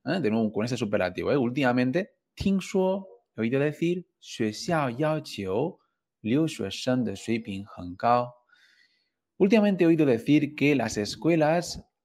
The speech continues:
要求 requieren, 留学生, estudiantes extranjeros, ¿vale? El, 的水平, <laughs> perdón, el nivel de los estudiantes extranjeros muy alto, ¿no? Últimamente he oído decir que las escuelas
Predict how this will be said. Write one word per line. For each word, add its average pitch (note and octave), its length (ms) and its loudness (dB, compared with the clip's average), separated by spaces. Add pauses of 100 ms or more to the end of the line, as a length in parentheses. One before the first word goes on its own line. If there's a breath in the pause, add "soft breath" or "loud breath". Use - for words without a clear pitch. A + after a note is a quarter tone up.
要 F3 340 0
求 G#2+ 360 -4
requieren, C#3 960 -2 (360)
留 D#3 220 4
学 G2 180 -2
生, F#3 540 0 (140)
estudiantes G2+ 920 -2
extranjeros, B2 800 0 (640)
¿vale? - 420 -6 (120)
El, - 300 -4 (200)
的 G2 100 -2
水 A#2 180 2
平, A2 300 0
<laughs> - 0 -
perdón, F#2+ 400 0
el A2 160 0
nivel A#2+ 360 4
de G#2 80 2
los F#2+ 80 2
estudiantes G#2+ 340 0
extranjeros B2+ 580 0 (380)
muy A2 260 0
alto, - 420 -6
¿no? E3 260 -2 (600 loud breath)
Últimamente B2 540 2
he A#2 40 0
oído A#2 120 2
decir D3+ 560 4
que D3 320 2
las G2+ 220 -2
escuelas D#3+ 920 0